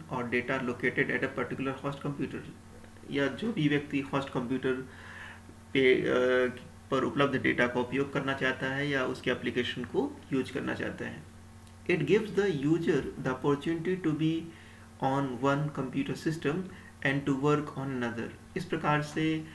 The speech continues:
जो टेलनेट होता है एक कंप्यूटर पर रहते हुए दूसरे कंप्यूटर पर काम करने की अनुमति प्रदान करता है, which may be anywhere across the globe। और वो जो remote computer है,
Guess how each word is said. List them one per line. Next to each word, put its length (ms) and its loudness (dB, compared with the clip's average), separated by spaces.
जो 160 2
टेलनेट 480 2
होता 220 4
है 400 -2
एक 160 0
कंप्यूटर 380 2
पर 240 0
रहते 300 2
हुए 180 0
दूसरे 480 -2
कंप्यूटर 440 -2
पर 200 -2
काम 260 -4
करने 300 -4
की 120 -6
अनुमति 420 0
प्रदान 320 2
करता 280 -4
है, 220 -6
which 200 6
may 180 4
be 300 0
anywhere 520 4
across 440 0
the 120 -2
globe। 540 -2
और 160 2
वो 280 -2
जो 180 0
remote 360 0
computer 460 2
है, 280 0